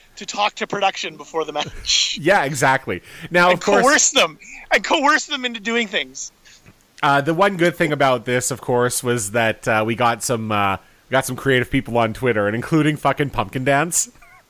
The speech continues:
Speaker 1: That was
Speaker 2: On the
Speaker 1: amazing.
Speaker 2: ring.
Speaker 1: I also enjoyed the one with just a whole bunch of Triple H faces <laughs> projected onto the ring. That was great.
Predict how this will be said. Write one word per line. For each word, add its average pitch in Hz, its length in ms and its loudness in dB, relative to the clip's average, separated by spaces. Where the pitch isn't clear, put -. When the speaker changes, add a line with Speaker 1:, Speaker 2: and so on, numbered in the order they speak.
Speaker 1:
That 202 240 4
was 190 160 -4
Speaker 2:
On 185 100 -2
the 175 80 2
Speaker 1:
amazing. 165 280 0
Speaker 2:
ring. - 80 -12
Speaker 1:
I 175 40 6
also 208 220 4
enjoyed 214 240 2
the 202 60 -6
one 196 160 0
with 190 180 -6
just 180 240 -10
a 196 60 -4
whole 196 140 0
bunch 185 200 0
of 202 100 -10
Triple 175 340 -6
H 135 200 -4
faces 190 520 -2
<laughs> - 380 -4
projected 196 420 0
onto 175 160 2
the 170 100 -2
ring. 170 220 0
That 175 180 2
was 165 140 -6
great. 127 320 -12